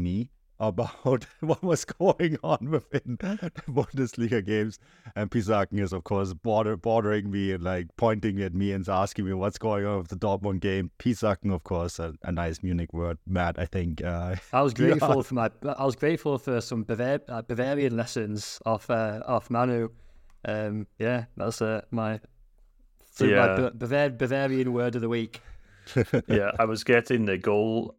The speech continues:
Speaker 3: I was getting the goal, um, updates on my phone when I was out for lunch, I think it was, or maybe it was dinner. I can't remember.
Speaker 1: Mm.
Speaker 3: And, uh,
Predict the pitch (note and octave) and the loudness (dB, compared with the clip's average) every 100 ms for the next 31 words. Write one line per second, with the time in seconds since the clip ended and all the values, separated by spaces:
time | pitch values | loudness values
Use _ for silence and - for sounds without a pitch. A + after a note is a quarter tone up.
0 | - A2 G#2+ G2 A#2+ A#2 C3+ A#2+ G2+ F#2 | 0 2 2 4 6 6 4 0 2 0
1 | F2+ G#2 G#2 G#2 G2 F#2+ A2 G2+ F#2+ F#2+ | 2 4 6 4 2 -2 2 2 4 2
2 | F#2+ G#2+ - A#2+ G#2+ - G#2+ F#2+ - A2+ | 2 0 2 2 2 0 0 -2 0 2
3 | A2 A2 G2+ F#2 F2+ G#2+ G2 F#2+ G2+ G2+ | 4 4 0 -4 -2 0 2 2 2 0
4 | - F#2+ G2 G#2 A#2+ A2 A2+ A#2 G#2+ G2+ | 0 0 2 2 -2 0 0 0 2 2
5 | F#2 G2+ A#2+ - G2 F#2 F#2 G#2+ F#2+ F#2 | 2 -2 -2 -4 -4 -2 -2 -4 -2 -2
6 | G2+ F#2+ G#2+ G2 F#2+ G2 A2 G2+ G2+ F#2 | 0 2 4 4 2 0 4 4 2 2
7 | F#2+ F#2+ F#2 | 2 4 2